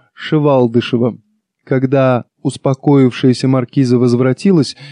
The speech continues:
и села на свой пружинный трон, Бычков ткнул человек трёх в рёбра и подступил к ней со словами: «Однако хороша и ваша терпимость мнений.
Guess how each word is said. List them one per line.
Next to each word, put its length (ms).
и 300
села 360
на 180
свой 300
пружинный 580
трон, 380
Бычков 680
ткнул 440
человек 460
трёх 380
в 80
рёбра 480
и 240
подступил 680
к 80
ней 240
со 180
словами: 640
«Однако 560
хороша 600
и 120
ваша 380
терпимость 640
мнений. 600